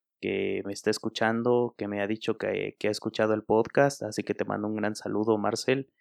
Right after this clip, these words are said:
y muchas gracias por fijarte en mí, al menos como, como maestro, ¿no? Al menos en,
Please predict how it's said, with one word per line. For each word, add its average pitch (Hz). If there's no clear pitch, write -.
y 117
muchas 110
gracias 110
por 98
fijarte 107
en 107
mí, 117
al 110
menos 110
como, 101
como 101
maestro, 107
¿no? 113
Al 110
menos 110
en, 107